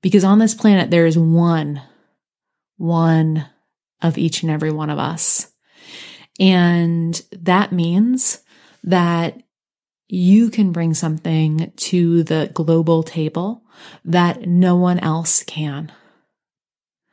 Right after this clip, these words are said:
But if you're exhausted and burnt out and frayed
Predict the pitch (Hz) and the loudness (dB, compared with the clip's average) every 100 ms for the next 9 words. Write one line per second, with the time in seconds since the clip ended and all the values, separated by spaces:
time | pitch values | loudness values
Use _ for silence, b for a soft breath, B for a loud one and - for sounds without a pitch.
0 | B B B B B - 190 190 190 190 | B B B B B 0 2 4 0 2
1 | 185 185 165 170 165 165 - 165 170 175 | 2 2 0 -2 -4 -6 -8 -8 -8 -10
2 | - 185 175 180 165 147 185 185 185 - | -6 2 2 2 -2 0 2 2 -2 -6
3 | 156 156 160 165 _ _ - 185 175 175 | -6 -4 -6 -8 _ _ 2 4 2 2
4 | 170 - - - 190 185 180 175 175 | 0 -4 -10 -2 2 4 4 4 0